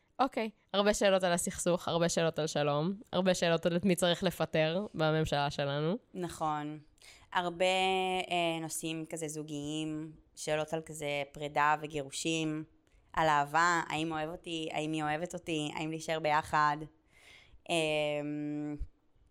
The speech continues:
Speaker 2: הרבה איפה השירותים ומה טעים לאכול ביריד.
Speaker 1: משמעות החיים.
Speaker 2: משמעות
Speaker 1: נכחה לא
Speaker 2: היחיד,
Speaker 1: מעט.
Speaker 2: משמעות החיים, מהי משמעות החיים, מהו העולם.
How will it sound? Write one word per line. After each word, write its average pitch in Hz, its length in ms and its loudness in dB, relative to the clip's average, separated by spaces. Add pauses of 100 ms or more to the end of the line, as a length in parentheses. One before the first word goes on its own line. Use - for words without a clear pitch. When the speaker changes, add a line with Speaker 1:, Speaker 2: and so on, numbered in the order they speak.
(420)
Speaker 2:
הרבה 175 240 2 (440)
איפה 165 220 -2
השירותים 170 840 0
ומה 147 240 0
טעים 156 240 -4
לאכול 147 300 0
ביריד. 160 560 2 (720)
Speaker 1:
משמעות 202 400 2
החיים. 175 540 2 (420)
Speaker 2:
משמעות 175 360 4
Speaker 1:
נכחה 190 120 6
לא 190 60 10
Speaker 2:
היחיד, 190 140 6
Speaker 1:
מעט. 175 300 4
Speaker 2:
משמעות 160 440 0
החיים, 156 400 -2
מהי 151 120 -2
משמעות 156 340 -6
החיים, 156 280 0
מהו 147 200 2
העולם. 147 520 4